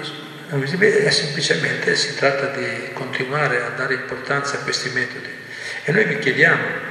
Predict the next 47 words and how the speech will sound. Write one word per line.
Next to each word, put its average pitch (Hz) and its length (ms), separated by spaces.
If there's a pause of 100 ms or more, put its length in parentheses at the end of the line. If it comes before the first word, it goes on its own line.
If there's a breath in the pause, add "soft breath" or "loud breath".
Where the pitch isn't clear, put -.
(500)
io 143 120
volevo 135 240
farvi 135 280
un 127 80
appello, 147 600
un - 60
appello 143 460
oggi, - 260
adesso 120 280
qui 135 140
sta 123 160
arrivando 123 420
il 120 60
Natale, 139 480 (500)
il - 60
Santo 127 440
Natale, 120 500
no? 117 100
Questi - 300
periodi 120 480 (520 loud breath)
che - 40
sono, 185 300
dovrebbero 139 480
essere, - 320
tradizionalmente 131 640
sono - 220
momenti 127 380
spirituali, 123 600 (480 loud breath)
o - 100
comunque 190 360
momenti, 131 520
diciamo, 120 340
nel 113 160
quale 127 160
le - 120
persone 127 340
dovrebbero 117 520
un 117 120
po' 120 120
unirsi, 120 440
essere 113 280
un - 80
po' - 100
più 113 220
buone, 117 400
più - 140
generose. 117 560